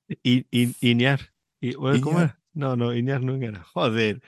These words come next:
Speaker 1: eso era a, a perfecta oportunidade pa usar esa puta palabra e
Speaker 2: I-,
Speaker 1: non
Speaker 2: inantes, inientes.
Speaker 1: Iñantes.
Speaker 2: Inientes. Iniantes.
Speaker 1: O que, o que falaba iñantes, ese, em,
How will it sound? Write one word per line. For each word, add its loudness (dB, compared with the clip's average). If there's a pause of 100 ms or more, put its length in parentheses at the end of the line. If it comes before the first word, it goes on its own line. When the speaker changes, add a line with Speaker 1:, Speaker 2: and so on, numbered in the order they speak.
(280)
Speaker 1:
eso -4
era 2 (420)
a, -14 (460)
a -2
perfecta 0
oportunidade 2
pa -2
usar 0
esa -2
puta -4
palabra 2
e 4
Speaker 2:
I-, 8
Speaker 1:
non -4 (960)
Speaker 2:
inantes, 4
inientes. 2
Speaker 1:
Iñantes. 6
Speaker 2:
Inientes. 0 (220)
Iniantes. 4 (120)
Speaker 1:
O -2
que, -4
o 2
que 0
falaba 2
iñantes, -2
ese, -4
em, -2